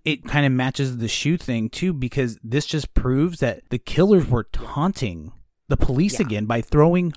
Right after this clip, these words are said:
Speaker 1: her body in the same place that they had looked. And she was, again, she was alive.
Speaker 2: Yeah. So they were taking D N A samples from everybody.
Speaker 1: Everybody.
Speaker 2: Neighbors, her stepdad, John, her uncles, all of her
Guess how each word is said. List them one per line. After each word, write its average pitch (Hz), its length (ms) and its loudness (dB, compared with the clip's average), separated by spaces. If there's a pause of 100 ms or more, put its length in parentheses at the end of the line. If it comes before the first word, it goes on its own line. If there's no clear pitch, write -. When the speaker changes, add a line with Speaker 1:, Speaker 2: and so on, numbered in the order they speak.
Speaker 1:
her 175 260 4
body 135 720 2
in 156 140 6
the 135 100 4
same 160 340 2
place 160 280 2
that 110 160 -8
they 135 100 -2
had 107 220 -4
looked. 104 480 -2
And 143 120 2
she 214 120 4
was, 214 160 8
again, 175 260 2
she - 180 0
was 135 140 4
alive. 143 480 0 (340)
Speaker 2:
Yeah. 123 260 -16 (340)
So 147 480 -4
they 190 140 -2
were 226 140 0
taking 185 320 -10
D 175 140 -6
N 165 60 -8
A 160 140 -6
samples 151 480 -10
from 127 300 -10 (160)
everybody. 127 1040 -10
Speaker 1:
Everybody. 98 1080 -8 (240)
Speaker 2:
Neighbors, 170 840 -6
her 135 100 -14
stepdad, 139 640 -8
John, 160 580 -6
her 127 280 -12
uncles, 160 680 -6
all 143 240 -6
of 139 140 -12
her 123 280 -12